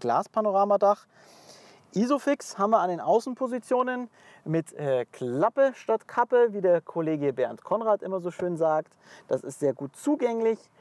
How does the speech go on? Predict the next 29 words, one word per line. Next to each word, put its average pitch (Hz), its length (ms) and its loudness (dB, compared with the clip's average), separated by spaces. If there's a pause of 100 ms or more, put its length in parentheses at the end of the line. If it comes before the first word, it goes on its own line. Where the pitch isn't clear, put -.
(260)
Wunderbar, 170 640 2
da 170 120 0
passen 165 280 -4
die 143 60 -6
Kindersitze 160 520 0
auch 127 80 -2
einwandfrei 123 480 -4
rein. 180 340 0 (320)
Reborder-Kindersitze 190 1200 2
oder 156 300 0
Maxi-Cosi-Schalen 139 1040 -4 (280)
passen 143 500 -6
hier 151 340 0
auch 208 280 2
gut 202 180 -8
hin. 190 300 2 (300)
Allerdings, 135 680 -2
naja, 120 520 0
dürfte 151 280 -2
ein 131 60 -6
bisschen 127 300 -4
mehr 117 260 -2
Kniefreiheit 117 580 -4
für 117 120 -14
solche 110 380 -4 (540)
komp-, 151 320 -2
äh, 135 540 2
etwas 160 340 0
platzraubenderen 123 1000 -2